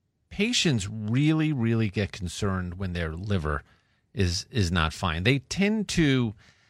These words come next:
you know, they, they worry about their blood pressure. They worry about their bronchitis, their C O P D. But you start talking about their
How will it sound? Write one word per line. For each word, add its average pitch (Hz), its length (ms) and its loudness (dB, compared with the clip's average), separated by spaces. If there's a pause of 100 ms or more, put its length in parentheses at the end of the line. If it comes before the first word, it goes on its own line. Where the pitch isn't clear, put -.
(540)
you 269 100 -2
know, 240 140 6
they, 233 240 4
they 202 200 6
worry 135 380 6
about 135 300 2
their 123 140 0
blood 101 280 -4
pressure. 107 540 -6
They 107 160 -8
worry 104 420 -8
about 95 640 -2
their 95 500 -2 (640)
bronchitis, 92 840 -2
their 92 300 -4
C 95 280 -4
O 92 120 -2
P 95 240 -8
D. 92 220 -8
But 104 220 -10
you 135 200 -6
start 151 340 2
talking 113 400 -2
about 90 360 -4
their 87 260 -6